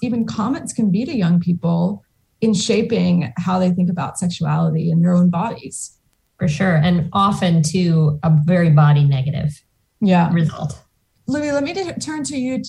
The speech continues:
Speaker 1: Could you talk a little bit about the communities of,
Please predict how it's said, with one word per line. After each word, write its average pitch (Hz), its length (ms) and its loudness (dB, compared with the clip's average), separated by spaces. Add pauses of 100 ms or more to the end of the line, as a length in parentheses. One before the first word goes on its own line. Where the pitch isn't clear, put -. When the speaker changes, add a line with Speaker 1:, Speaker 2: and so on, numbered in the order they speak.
Speaker 1:
Could 247 220 -4
you 330 200 -4
talk 339 280 -6
a 294 60 -6
little 254 240 -2
bit 247 260 -4
about 196 600 -2 (460)
the 233 280 0
communities 226 920 -2
of, 202 220 -2